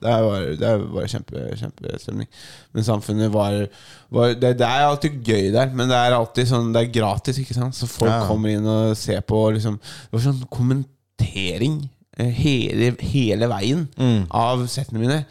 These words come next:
Speaker 1: Så midt inni så var det sånn der, jeg trodde jeg skulle, og det var, det er en god ting da. Jeg trodde at jeg kom til å klikke. Eh, eller, nei, altså, jeg, jeg følte at faen, nå er jeg nærmere til å klikke, men så stoppet jeg, så bare, d-, dere, eh,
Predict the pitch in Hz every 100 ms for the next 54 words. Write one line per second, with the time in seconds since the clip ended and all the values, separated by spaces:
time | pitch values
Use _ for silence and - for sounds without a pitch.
0 | - - - 117 120 - 120 107 127 127
1 | 117 117 110 107 104 110 - - 131 120
2 | 98 92 104 - 120 123 123 135 156 127
3 | 127 135 139 131 120 113 113 113 110 -
4 | - - - 113 - 139 131 104 - 104
5 | 110 117 120 123 131 107 117 - 123 -
6 | - 143 - _ _ _ - 113 113 110
7 | 101 123 127 127 123 123 117 113 123 120
8 | 101 110 113 - - 131 107 - 107 -
9 | - 107 101 107 117 107 98 101 113 104
10 | - 113 117 110 107 - 110 98 107 107
11 | 104 98 92 - - 110 107 110 - -
12 | _ - 110 110